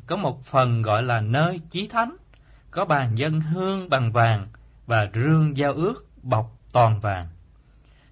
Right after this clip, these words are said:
chứa một bình bằng vàng đựng mana, cây gậy trổ hoa của Aaron và các bảng đá giao ước. Bên trên rương có các cherubin,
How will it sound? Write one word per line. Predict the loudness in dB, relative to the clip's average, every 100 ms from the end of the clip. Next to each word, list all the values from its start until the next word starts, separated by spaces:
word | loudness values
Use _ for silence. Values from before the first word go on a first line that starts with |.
| -2
chứa | 0 0
một | 0 -6 -4
bình | -2 0 2
bằng | 0 0 4
vàng | 6 6 4 -2
đựng | -4 -4 0
mana, | 0 2 2 2 2 -2 -14 -20 -20 _
cây | -2 0
gậy | 2 0 0
trổ | 0 -2
hoa | -2 0 0 -2 -4
của | -2
Aaron | 0 2 2 0 -4 -20 _ _ _ _ _ _ -18
và | 0 4 4
các | 4 0 0
bảng | 2 2 2 0
đá | 0 0 -4 -8
giao | -4 -2
ước. | -2 -6 -8 -18 _ -20 _ _ _ _ _ _ -20 _ -6
Bên | 0 0 -2
trên | -4 -2 -2
rương | -2 -2 -2 -6 -8
có | -8
các | -4 -4 -6 -4
cherubin, | 0 2 2 0 2 2 0